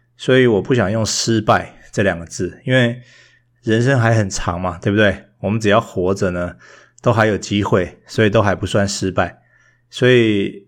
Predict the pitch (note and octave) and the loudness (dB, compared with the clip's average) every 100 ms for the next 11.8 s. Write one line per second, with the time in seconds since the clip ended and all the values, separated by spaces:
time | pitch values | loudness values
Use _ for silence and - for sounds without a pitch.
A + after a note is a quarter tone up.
0 | - G#2+ C3+ D3+ D3+ C#3+ C#3 C#3+ G2+ F#2 | -4 0 4 4 4 2 2 0 2 0
1 | F2+ F#2 F#2+ _ - G2 B2 A#2 - F#2+ | -2 -6 -14 _ -6 -4 -2 -4 -2 -2
2 | G#2 A2+ G2 G2 - G2+ F#2 F#2 G2 F#2+ | 0 0 -2 -4 -6 -6 -4 -2 -2 -4
3 | F2 F2+ E2 F2 E2 _ _ - - G#2 | -8 -8 -10 -12 -12 _ _ -12 -4 -2
4 | A2+ G#2 G2+ G2 F2+ F#2 F#2 - - - | 0 -2 -4 -8 -6 -4 -6 -8 -20 -20
5 | - _ _ _ _ - E3 F3 E3 G#2+ | -20 _ _ _ _ 0 2 2 2 0
6 | G#2 G#2 G2 G2 B2 G2+ - F#2+ G2+ G#2+ | 0 0 0 2 4 2 0 -2 -2 -2
7 | F#2 E2+ G2 G2+ G2 F#2 F2+ _ _ _ | -4 -2 -2 0 0 -2 -8 _ _ _
8 | _ _ - G#2+ G2 F#2+ F2+ F2+ G2+ - | _ _ -4 0 2 4 2 0 -4 0
9 | C#3 D3 - G2+ F#2+ F#2 F2 A#2+ A#2 A2+ | 2 2 -2 -2 0 0 -2 -2 -2 0
10 | G#2+ G#2+ G#2 G#2 G2+ G2+ A2 - C3 B2 | -2 -2 0 0 2 0 -2 -4 -2 0
11 | F#2+ F#2 F#2 F#2 G2 F2+ F#2 F2 | -2 -2 -2 0 0 -2 -6 -12